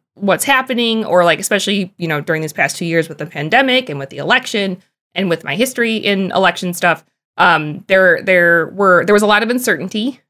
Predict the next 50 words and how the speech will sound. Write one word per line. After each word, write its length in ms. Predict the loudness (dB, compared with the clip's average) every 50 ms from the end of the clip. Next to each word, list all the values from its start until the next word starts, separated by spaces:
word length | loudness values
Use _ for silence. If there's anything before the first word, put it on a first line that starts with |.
| _ _ 0
And 240 | 2 2 2 0
so, 400 | 2 2 4 4 4 4 2 0 0 2
um, 400 | 2 4 4 2 0 -4 -6 -4
if 140 | -4 -2 0
there's 180 | 0 0 0 0 0
anything 500 | 0 0 2 2 0 0 0 -2 -4 0
that 260 | 2 2 2 2 2
I 200 | 0 0 0 0
can 180 | -2 -6 -6
extend, 800 | -6 -6 -6 -6 -6 -6 -4 -2 -2 -2 -2 -4 -4 -6 -6 -8 _ _ _ _ _ _
uh, 160 | 2 4 4 4
as 140 | 4 2 0
a 60 | 0
welcome 340 | 0 0 0 0 -2 -4 -2
mat, 220 | 0 0 0 0 0
it 160 | 0 2 4
is 340 | 4 4 2 0 -4 -6 -4
a 160 | -2 0 0
welcoming 540 | 0 2 2 2 2 2 0 0 0 0 -2
space 500 | -2 -2 -2 -2 -2 -4 -8 -12 -14 -16 _ _ _ _ _ _ _
for 260 | 2 4 6 6 4 4
a 120 | 2 2
lot 220 | 4 4 4 4 2
of 100 | 2 0
different 340 | -2 -4 -2 -4 -4 0
vibes, 500 | 0 2 2 4 2 2 0 -2 -6 -10
but 200 | -4 -4 -4 -2
the 100 | -2 -8
one 300 | -8 -4 0 0 0 2
that 120 | 0 0 -2
we 100 | -2 -2
will 160 | -2 -2 -2 2
always 320 | 2 4 6 6 6 4
try 140 | 2 0 0
to 100 | 0 0
leave 240 | -2 -2 -4 -4 -2
you 140 | -2 -2 2
with 260 | 4 2 2 2 _ _ _ _ _ _ _
is 200 | -2 -2 -2 -2
cozy 540 | -2 0 0 0 2 0 0 -2 -2 -2 -6 _ _
and 160 | -8 -8 -4 -4
comforted. 440 | -4 -6 -6 -8 -10 -10 -10 -10 _ _ _ _ _ _ _ _
So 360 | 0 2 2 2 2 -2 -6 _ _ _ _ _ _ _
we 100 | -4 -4
play 300 | -4 0 2 2 4 4
a 60 | 4 4
lot 140 | 4 2
of 80 | 2 2
different 280 | -2 -2 -2 -2 0 0
games, 500 | 0 2 2 2 0 -2 -2 -4 -4